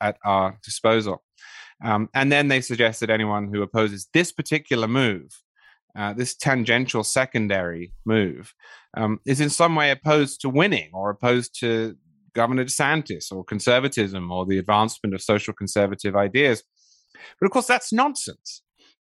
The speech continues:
Um, i-, if you look at Florida in the last four years, I think I've come on your show and said this, um, it, the transformation,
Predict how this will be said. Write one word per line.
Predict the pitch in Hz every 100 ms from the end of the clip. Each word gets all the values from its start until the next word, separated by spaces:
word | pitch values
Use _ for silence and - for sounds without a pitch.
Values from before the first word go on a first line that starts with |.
| -
Um, | 143 147 147 - -
i-, | 180
if | 190 196
you | 269
look | 262 233 160
at | -
Florida | - 143 147 131
in | 113 107
the |
last | 104 104 104 - - - _
four | - 107
years, | 101 110 107 92 101
I | 113
think | 131 104
I've | 90 - _ 76 57 _
come | 120 120
on | 135
your | 139
show | - 123
and | 120 104
said | - 135 151
this, | 95 90 - _ _ _ _ 120
um, | 123 117 - _ _ _
it, | - -
the | 160 165 175
transformation, | - 302 - - 120 120 147 - 87 90